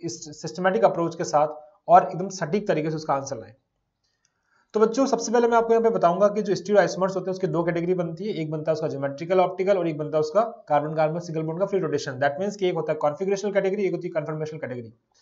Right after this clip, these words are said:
Configuration category जो होती है, वो ट्रू isomerism की category में आता है, यानी कि जब भी हमारे पास एग्जाम में question आता है, तो उस question में हम क्या करते हैं, वो पूछता है कि find the total number of stereoisomers, तो वहां पे ऑप्शंस होते हैं टू, फ़ोर, सिक्स, एट।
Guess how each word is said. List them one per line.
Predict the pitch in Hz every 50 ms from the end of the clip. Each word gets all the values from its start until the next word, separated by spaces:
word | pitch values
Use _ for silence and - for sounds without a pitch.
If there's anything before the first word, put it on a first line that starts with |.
| _ _ _ _ _ _ _ _ _ _ _ _ -
Configuration | 180 180 185 196 233 233 254 220 240 247
category | 220 220 220 220 226 233
जो | 226 233
होती | 226 226 226
है, | 240
वो | 240
ट्रू | 226 233 - 214 233
isomerism | 220 208 214 214 214 214 208 220 214 214
की | 214
category | 190 180 175 175 175 190
में | 196 190 175
आता | 156 - 160
है, | 175 196 - - - 127
यानी | 139 147 156 185 185
कि | 202
जब | 175 185 185
भी | 208
हमारे | 196 190 185 190 185
पास | 190 185 185
एग्जाम | 165 156 165 170 165
में | 175 175
question | 175 160 151 160 180 170
आता | 151 143 151 165
है, |
तो | 156 180
उस | 170 -
question | - 156 151 - - 190
में | 170 147 151 151
हम | 156 156 156
क्या | 175 170 165
करते | 156 147 131 131 -
हैं, | 170 190 185 _ _ - 156
वो | 151
पूछता | 156 175 175 175 185
है | 180 180
कि | 190 -
find | 170 160 160 160
the | 151 160
total | 160 175 175 170
number | 170 180 180
of | 170 160 -
stereoisomers, | - 185 185 180 180 180 185 202 208 208 - - _ _ _ _ _ _ _ -
तो | 170
वहां | 170 175 170
पे | 175 180
ऑप्शंस | 165 160 - - 185 180
होते | 180 - 175 175
हैं | 165 165
टू, | 175 175
फ़ोर, | 170 170 170 170 165
सिक्स, | - 165 - -
एट। | 151 - -